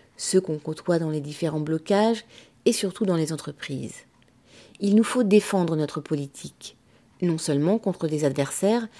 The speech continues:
mais contre le scepticisme ou le désintérêt des nôtres. Il n'est pas certain qu'on l'ait faite au maximum de nos possibilités.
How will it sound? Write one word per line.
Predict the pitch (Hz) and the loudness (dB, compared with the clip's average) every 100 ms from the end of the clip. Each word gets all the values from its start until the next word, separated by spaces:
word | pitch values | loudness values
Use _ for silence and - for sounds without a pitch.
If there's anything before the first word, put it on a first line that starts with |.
| - - - | -20 -20 2
mais | 202 | 2
contre | - 226 - 208 | 4 0 4 4
le | |
scepticisme | 202 - 226 - 196 - 185 170 175 160 170 - | 4 0 -4 -6 -8 -6 -4 -2 -4 -4 -8 -6
ou | 180 | -2
le | 175 165 | -2 2
désintérêt | 175 165 160 165 160 151 | 2 2 -2 -2 0 0
des | 147 | 0
nôtres. | 147 143 139 - - - _ _ _ _ _ _ _ _ _ _ _ _ - - | 0 -2 -4 -12 -14 -18 _ _ _ _ _ _ _ _ _ _ _ _ -16 -4
Il | 208 | 0
n'est | 226 | 2
pas | 254 | 0
certain | 247 233 - 254 | -2 -4 -4 -4
qu'on | - 175 | -2 0
l'ait | 175 | 0
faite | 175 - 170 170 | -2 -2 -2 -2
au | 156 | -6
maximum | 156 - 170 156 147 | -6 -4 -2 0 0
de | 147 | -2
nos | 143 | -2
possibilités. | 156 151 147 143 143 - 143 | -4 -8 -8 -8 -10 -10 -12